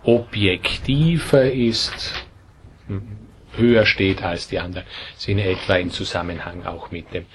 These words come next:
Sonnengleichnis in der Politeia, Zusammenhang von Sonne, Licht, Gutem und dergleichen. Ja, ich wollte also sagen,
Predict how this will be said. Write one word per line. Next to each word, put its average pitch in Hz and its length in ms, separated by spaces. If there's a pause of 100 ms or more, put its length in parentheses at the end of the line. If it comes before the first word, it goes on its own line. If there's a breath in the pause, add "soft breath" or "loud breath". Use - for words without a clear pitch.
(240 loud breath)
Sonnengleichnis 87 1200
in 92 100
der 87 100
Politeia, 90 500
Zusammenhang 90 640
von 85 200
Sonne, 90 360
Licht, 87 400
Gutem 87 400
und 98 140
dergleichen. - 880 (420 loud breath)
Ja, 98 160 (720 loud breath)
ich 131 60
wollte 139 200
also 123 140
sagen, 101 380